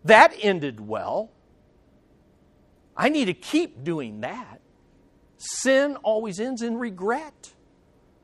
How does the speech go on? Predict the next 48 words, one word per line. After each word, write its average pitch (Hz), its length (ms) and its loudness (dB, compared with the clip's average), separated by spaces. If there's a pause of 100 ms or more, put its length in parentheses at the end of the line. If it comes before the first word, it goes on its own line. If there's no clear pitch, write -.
(760)
But 175 160 0
when 196 200 2
I 202 140 0
have 175 200 -2
confessed, 202 840 -2
I've 139 160 -4
always 139 300 -2
like, 110 240 -8
"Oh, 107 260 -10 (160)
that 117 180 -10
was 110 140 -16
the 104 120 -16
best 107 360 -18
thing." - 200 -20 (640)
And 175 180 0
when 196 140 0
I 185 120 0
have 135 180 -6
done 151 360 -2 (240)
what 139 180 0
I 117 220 -4
ought 208 280 2
to 233 100 -12
do, 247 440 -10
when 170 400 -4
I 220 180 -4
ought 220 280 -2
to 208 100 -12
do 214 240 -6
it, 247 180 -6 (380)
I 131 100 -4
never 143 340 -6
regret 151 440 -8
it. 117 140 -12
It 156 140 -6
doesn't 180 260 0
mean 180 180 -4
it, 156 80 -8 (500)
it 143 60 -12
doesn't 180 260 0
mean 208 160 -6
there's 175 180 -6
not 180 260 -4
suffering, 233 580 -2 (100)
doesn't 147 280 -4
mean 180 180 -8
there's 180 180 -8
not 190 260 -6